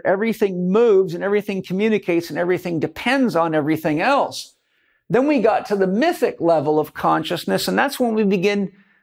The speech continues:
telling stories to try to explain the unexplainable. So myths are really attempts to explain the forces of life and things like birth,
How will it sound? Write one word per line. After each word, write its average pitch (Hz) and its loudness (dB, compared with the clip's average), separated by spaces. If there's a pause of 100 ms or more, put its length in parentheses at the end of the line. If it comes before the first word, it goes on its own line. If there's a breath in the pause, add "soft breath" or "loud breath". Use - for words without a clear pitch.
(180 soft breath)
telling 202 2
stories 233 2
to - -4
try 208 0
to 208 2
explain 208 -2
the 190 2
unexplainable. 175 0 (500 soft breath)
So - 0
myths 202 2
are 202 4
really 214 2
attempts - -6 (640)
to 214 4
explain 220 0
the 185 0
forces 196 0
of 175 2
life 190 2
and 175 -6
things 190 -4
like 170 2 (100)
birth, 196 0